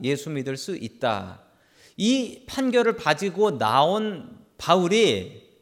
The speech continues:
이 차 전도여행에서 제일 처음 했던 게 디모데에게 할례를 베푼 것입니다.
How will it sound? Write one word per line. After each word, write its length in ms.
이 240
차 180
전도여행에서 720
제일 400
처음 320
했던 400
게 420
디모데에게 1200
할례를 580
베푼 380
것입니다. 580